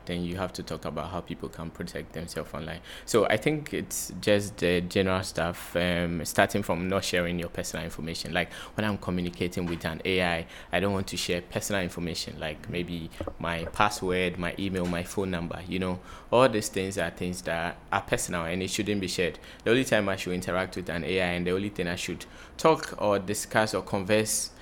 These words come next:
with the A I about is the kind of thing I'm trying to do. If it's an email that I'm trying to write or it's some school assignment I'm trying to research,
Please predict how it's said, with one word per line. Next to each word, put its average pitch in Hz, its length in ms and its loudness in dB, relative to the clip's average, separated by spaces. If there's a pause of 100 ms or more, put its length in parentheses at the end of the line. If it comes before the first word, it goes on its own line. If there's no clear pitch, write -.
(160)
with 101 120 0
the 101 160 6
A 107 160 8
I 101 100 8 (120)
about 98 340 4
is 95 120 -4
the 92 80 2
kind 120 240 4
of 98 120 2
thing 101 160 2
I'm 90 140 0
trying 92 220 0
to - 100 -6
do. 85 160 -2
If 110 180 -4
it's 107 160 2
an 90 180 2
email 107 280 4
that 101 80 6
I'm 98 180 2
trying 95 240 -2
to 95 120 -4
write 92 420 2
or 87 180 2 (280)
it's 101 120 -4
some 95 140 2
school 117 240 4
assignment 95 460 2
I'm 90 140 -2
trying 95 240 -2
to 90 120 -6
research, 87 500 -2